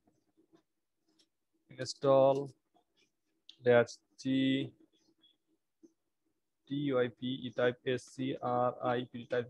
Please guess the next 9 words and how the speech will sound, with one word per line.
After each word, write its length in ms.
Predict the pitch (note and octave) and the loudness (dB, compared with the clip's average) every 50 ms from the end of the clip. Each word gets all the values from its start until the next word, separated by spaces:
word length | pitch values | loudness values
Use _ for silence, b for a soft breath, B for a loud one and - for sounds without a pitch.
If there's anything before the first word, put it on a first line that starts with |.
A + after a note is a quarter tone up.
| A#2+ - | -10 -18
স্ক্রিপ্ট 440 | - - - C3 C3+ C3 - _ - - - _ _ _ _ _ _ _ _ _ _ _ - | -12 -6 -4 -2 -2 -4 -6 _ -20 -20 -20 _ _ _ _ _ _ _ _ _ _ _ -4
ড্যাশ 120 | B2+ B2 A2+ A2+ | -2 -2 -2 0
ড্যাশ 200 | B2+ B2 A#2+ A#2 - - - - - - - - - B2 - - B2+ B2+ | 0 0 0 0 -4 -8 -10 -10 -10 -12 -12 -14 -14 -12 -8 -4 -2 -2
এফ 100 | B2 B2 - C3 B2+ | -2 -4 -4 -4 -2
ও 20 | C3 C3 - - B2 A#2+ | -2 -2 -2 0 2 2
আর 100 | A#2+ A#2+ A#2+ A#2 - | 4 2 2 -2 -6
সি 140 | - - B2+ B2 - B2+ B2 | -10 -8 -8 -6 -6 -6 -8
ই 20 | A#2 _ | -10 _
force। 260 | - C3 B2 A2+ - | -4 -2 -2 -2 -4